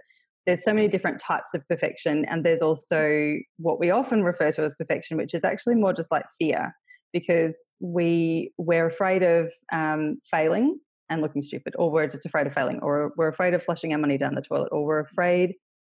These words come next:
of success. Maybe what if it works? Then, then what happens? You know, what if people actually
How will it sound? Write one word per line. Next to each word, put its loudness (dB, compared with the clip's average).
of 0
success. -2
Maybe 2
what 2
if 0
it 0
works? 0
Then, 0
then 2
what 0
happens? 0
You -4
know, 0
what 0
if -2
people 2
actually 0